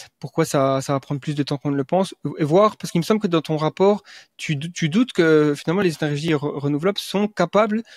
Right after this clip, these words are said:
de suffisamment être mises à l'échelle pour devenir les quatre-vingt-cinq pour cent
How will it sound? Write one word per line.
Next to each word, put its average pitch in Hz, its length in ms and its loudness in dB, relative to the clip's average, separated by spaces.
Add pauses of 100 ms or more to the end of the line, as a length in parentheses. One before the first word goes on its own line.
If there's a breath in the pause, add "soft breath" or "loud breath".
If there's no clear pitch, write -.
(220 loud breath)
de 147 280 4
suffisamment 185 400 0
être 180 100 -6
mises 180 160 2
à 170 40 6
l'échelle 214 460 0 (280 loud breath)
pour 156 100 -4
devenir 170 360 2
les 165 120 2
quatre-vingt-cinq 170 580 -2
pour - 200 -10
cent 196 240 0